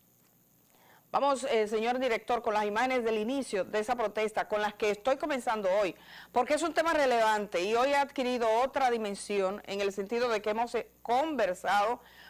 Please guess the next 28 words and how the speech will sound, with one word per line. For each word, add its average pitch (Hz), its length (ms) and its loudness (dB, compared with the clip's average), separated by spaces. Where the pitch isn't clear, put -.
con 214 200 0
Alberto 233 800 0
Carmona 226 560 0
Correa, 226 460 2
el 214 100 0
joven 226 320 0
que 220 100 0
vieron 220 300 0
ahí, 214 260 -2
hermano 214 560 -2
de 190 60 -2
esa 196 180 -2
víctima. 160 540 -6
Él 240 200 2
organizó 233 840 0
cuatro 254 480 4
protestas 226 580 0
como 208 280 0
esas 233 480 0
en 202 160 -2
Villa 208 180 0
Altagracia 170 800 -2
y 196 80 -2
recibió 233 420 2
un 269 100 2
mensaje 233 540 2
del 185 180 0
coronel: 170 560 -4